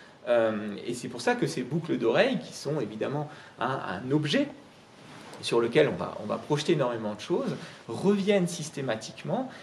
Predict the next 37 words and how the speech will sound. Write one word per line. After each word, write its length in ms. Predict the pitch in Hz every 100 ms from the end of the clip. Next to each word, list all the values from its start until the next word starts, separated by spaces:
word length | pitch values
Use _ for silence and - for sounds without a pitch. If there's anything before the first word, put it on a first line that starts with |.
| -
et, 300 | 139 151 196 -
euh, 460 | 139 123 117 113 113
et 160 | 123 123
vont 140 | 127
s-, 400 | 147 - - -
vont 240 | 131 127 135
être 240 | 127 -
investies 460 | 131 123 117 - 220
d'un 160 | 147
pouvoir 460 | 120 131 151 180 165
de 120 | 139
plus 300 | 123 135 127
en 60 | 113
plus 180 | -
grand, 360 | 120 120 165 226 - - -
euh, 220 | 120 113 113
comme 160 | 135 123
si 320 | - 180 202
elles 380 | 135 123 117 113
étaient, 340 | 110 - 180
euh, 100 | 120
les 160 | 107 117
seules 300 | 117 165 175
capables 460 | - 120 147 160
de 80 | 135
réellement, 640 | 123 113 131 127 131 170 185 - - -
euh, 160 | 123 117
signifier 720 | - 175 156 151 - 190 202 - -
les 100 | 127
sentiments 420 | 123 123 120 139 175
que 80 |
les 80 | -
personnages 560 | - 113 127 135 165 - -
n'arrivent 460 | 127 135 139 -
pas 160 | - 135
à 80 | 110
dire, 220 | 107 -